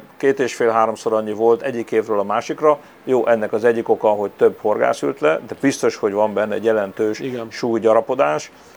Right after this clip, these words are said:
Speaker 1: aminek ugye megint csak visszakanyarodva az előző beszélgetésünkhoz, része a nagy mennyiségű fehérje, amit a vándorkagyló biztosít,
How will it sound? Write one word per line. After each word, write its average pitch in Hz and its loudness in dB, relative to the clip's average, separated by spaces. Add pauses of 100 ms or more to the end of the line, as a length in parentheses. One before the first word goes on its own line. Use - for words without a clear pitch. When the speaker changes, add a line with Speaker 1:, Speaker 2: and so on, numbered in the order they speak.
(100)
Speaker 1:
aminek 123 0
ugye 117 6 (220)
megint 107 -2
csak 110 -4
visszakanyarodva 113 2
az 107 2
előző 110 2
beszélgetésünkhoz, 113 -2
része 117 2 (260)
a 120 -6
nagy 113 2
mennyiségű 104 -4
fehérje, 110 0 (160)
amit 110 -4
a 101 0
vándorkagyló 104 0 (220)
biztosít, 110 -4